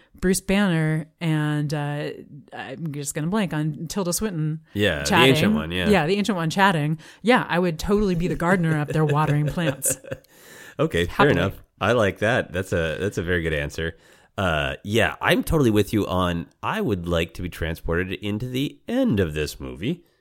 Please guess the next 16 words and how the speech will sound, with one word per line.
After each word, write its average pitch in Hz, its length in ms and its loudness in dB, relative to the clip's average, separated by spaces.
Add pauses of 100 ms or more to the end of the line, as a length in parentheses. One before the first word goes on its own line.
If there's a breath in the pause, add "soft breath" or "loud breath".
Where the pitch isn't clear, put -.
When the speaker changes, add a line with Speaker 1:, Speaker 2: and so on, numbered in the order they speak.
(180 soft breath)
Speaker 2:
for - 180 0
safety 87 500 2
Speaker 1:
<laughs> - 20 2
Speaker 2:
reasons, 160 500 2 (420 loud breath)
but 113 140 4
also, 113 460 4 (280 soft breath)
I 160 140 -4
so 175 320 0
love 170 260 0
the 165 80 -2
way 160 140 0
they 147 200 0
handled 147 360 0
it 117 80 2
of, 107 160 2
like, 98 300 0